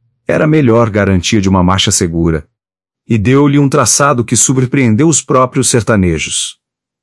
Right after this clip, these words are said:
Estrada de Calumbi entre os caminhos que demandavam Canudos, dois, o Cambaio e o de Massacará, haviam sido trilhados pelas expedições anteriores. Restava o de Calumbi,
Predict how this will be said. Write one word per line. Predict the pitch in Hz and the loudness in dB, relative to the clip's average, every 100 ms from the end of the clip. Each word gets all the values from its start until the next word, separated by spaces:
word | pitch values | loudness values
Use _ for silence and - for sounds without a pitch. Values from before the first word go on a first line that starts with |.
| _ | _
Estrada | - - 139 143 | -8 -2 0 0
de | 120 | -2
Calumbi | 120 139 120 139 117 | 0 2 2 2 2
entre | 110 110 | 0 0
os | 127 | -2
caminhos | - 107 110 117 98 | 0 0 2 2 0
que | - | -2
demandavam | 110 127 123 113 110 | 0 2 2 2 0
Canudos, | 107 120 113 123 95 - - _ _ | 0 0 2 0 -2 -6 -10 _ _
dois, | 101 120 139 135 - _ | -2 2 2 0 -6 _
o | - | -6
Cambaio | 98 123 104 110 117 | -2 0 2 2 2
e | 117 | 2
o | 110 | 2
de | 110 | 2
Massacará, | 123 117 127 131 107 82 - _ _ _ | 0 0 -2 0 0 -2 -6 _ _ _
haviam | 127 120 156 | -4 0 0
sido | - 139 139 | 0 0 -2
trilhados | 151 165 131 131 113 - | 0 0 2 0 -2 0
pelas | 131 127 123 | 0 2 0
expedições | - 139 117 110 139 131 | -2 -2 0 0 0 0
anteriores. | 139 143 120 95 76 73 - - _ _ _ _ _ _ | 0 0 0 0 -2 -6 -10 -12 _ _ _ _ _ _
Restava | - 135 - 143 | -4 -2 0 -2
o | 143 | -2
de | 120 | -2
Calumbi, | 113 123 123 90 | 0 2 0 -2